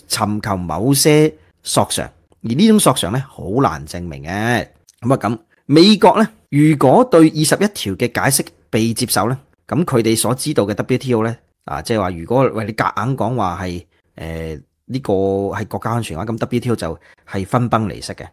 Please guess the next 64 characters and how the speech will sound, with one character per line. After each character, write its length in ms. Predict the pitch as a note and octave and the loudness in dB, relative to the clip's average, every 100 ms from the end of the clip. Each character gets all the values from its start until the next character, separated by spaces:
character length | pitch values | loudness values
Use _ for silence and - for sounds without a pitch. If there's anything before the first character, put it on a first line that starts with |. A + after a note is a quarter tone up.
| - | 0
噉 120 | D#3+ | 2
其 60 | |
實 280 | C#3 G2 D2+ | 2 -2 -8
而 20 | D#2+ | -2
家 160 | B2 | -2
佢 240 | B2+ G#2 F#2 | -2 -6 -6
做 140 | F2 | -6
嘅 140 | E2 F2 | -6 -6
嘢 40 | |
都 100 | A2 | -6
差 260 | G#2 - A2 | -8 -8 -8
唔 60 | E2 | -6
多 100 | F2+ | -8
令 140 | F2+ | -10
到， 80 | E2+ E2+ - - | -10 -14 -18 0
即 120 | C#3+ | 2
係 40 | |
呢 80 | B2+ | 4
個 80 | B2+ | 2
美-， 220 | G2+ G2 - _ _ | 0 -4 -10 _ _
美 140 | A2 | -6
國 120 | A2 C#2 | -2 -2
啊， 160 | - - _ | -4 -10 _
呢 260 | - C3+ B2+ | -2 0 2
啲 80 | A#2+ | 0
噉 0 | |
嘅 100 | B2 | -2
退 240 | - G#2 | -2 -4
群 100 | - | -6
啊， 100 | D#2 | -10
搞 160 | F#2+ G2 | -6 -4
搞 140 | G#2+ | -2
震 160 | A2+ F#2+ | -4 -4
呢， 80 | G#2 - | -6 -10
其 80 | |
實 100 | D2+ D#2 | -12 -10
都 140 | A#2 | -8
差 220 | A2+ A#2 | -6 -6
唔 100 | E2+ | -6
多 100 | G2 | -6
已 120 | G#2+ G2 | -6 -4
經 140 | A2 | -6
令 100 | F2+ | -6
到 60 | E2 | -8
W 240 | G2+ G#2+ | -6 -6
T 100 | G#2+ | -6
O 40 | G2+ | -6
分 160 | G2+ | -6
崩 120 | F#2 | -6
離 120 | F2+ - | -10 -12
析 100 | E2 | -16
嘅。 120 | - - _ - | -20 -20 _ -8
噉 120 | B2 | 0
當 160 | B2+ C3+ | 4 4
然 100 | C3+ | 4
佢 40 | |
哋 60 | B2 | 4
話， 100 | A#2 | 4
唔 80 | E3 | 4
係 220 | F#3+ G3 | 4 4
啊， 20 | |
你 80 | F#3 | 4
中 160 | F#3 | 2
國 100 | G#3 | 0